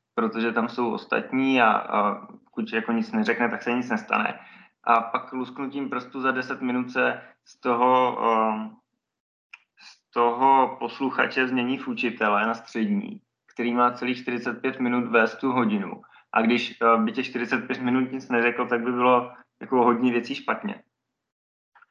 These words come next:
A já to zvládám, tyhle ty, tohle prolínání rolí snad dobře, to,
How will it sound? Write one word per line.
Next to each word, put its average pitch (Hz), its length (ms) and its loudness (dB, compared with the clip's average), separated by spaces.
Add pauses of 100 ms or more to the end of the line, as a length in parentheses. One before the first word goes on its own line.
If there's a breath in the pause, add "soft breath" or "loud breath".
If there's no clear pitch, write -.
(300 soft breath)
A 110 380 6
já 120 140 4
to 175 120 -4
zvládám, 151 580 2 (120)
tyhle 139 260 -4
ty, 139 420 -8 (100)
tohle 131 240 -2
prolínání 127 680 -2
rolí 131 560 -2 (220 soft breath)
snad 139 280 -2
dobře, 107 600 0 (200)
to, 117 280 -4